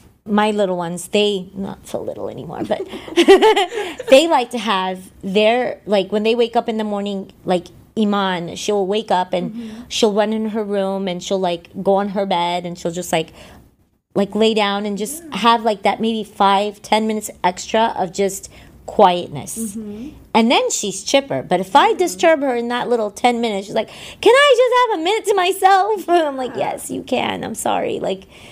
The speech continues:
Speaker 1: take that time."
Speaker 2: Because when we analyze it, we don't like to talk in
Speaker 1: Yes.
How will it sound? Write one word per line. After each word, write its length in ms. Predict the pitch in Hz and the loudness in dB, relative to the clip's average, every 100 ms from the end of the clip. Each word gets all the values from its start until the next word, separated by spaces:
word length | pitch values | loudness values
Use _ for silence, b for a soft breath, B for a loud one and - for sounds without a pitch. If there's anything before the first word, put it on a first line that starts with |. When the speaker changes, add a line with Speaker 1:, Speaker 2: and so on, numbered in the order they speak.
| B - | B 4
Speaker 1:
take 260 | 294 294 | 4 6
that 200 | 233 - | 4 2
time." 420 | - 180 143 - - | -2 -4 -4 -10 -8
Speaker 2:
Because 360 | 359 403 330 | -6 -4 -6
when 180 | 294 302 | -8 -8
we 140 | 330 | -8
analyze 640 | 262 269 320 262 190 196 196 | -8 -10 -8 -8 -4 -4 -4
it, 240 | 190 185 | -6 -6
we 260 | 190 208 330 | -8 -6 -4
don't 200 | 262 135 | -6 -6
like 240 | 156 - | -8 -8
to 80 | 175 | -12
talk 440 | - 160 151 - - | -8 -8 -8 -12 -4
in 80 | 226 | 2
Speaker 1:
Yes. 160 | 196 | 2